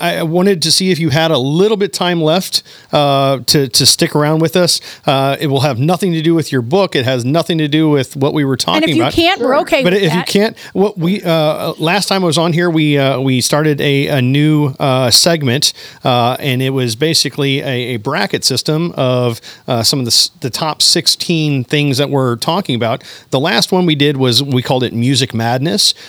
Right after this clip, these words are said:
Speaker 1: This one here, we're gonna do Movie Madness.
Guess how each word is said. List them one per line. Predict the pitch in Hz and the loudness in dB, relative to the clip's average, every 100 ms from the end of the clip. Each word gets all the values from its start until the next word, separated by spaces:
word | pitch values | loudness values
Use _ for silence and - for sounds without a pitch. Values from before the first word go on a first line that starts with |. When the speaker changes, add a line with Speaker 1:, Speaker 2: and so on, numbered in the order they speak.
| - | -4
Speaker 1:
This | 147 - | -2 0
one | 160 151 | 0 -2
here, | 127 165 185 170 | 0 0 0 0
we're | 147 | -2
gonna | 143 135 | 0 -2
do | 110 120 127 | -2 -2 0
Movie | 110 139 240 269 156 107 92 101 | 0 2 2 2 2 0 -4 -6
Madness. | 113 120 113 131 180 - | -2 -2 0 -2 -2 -2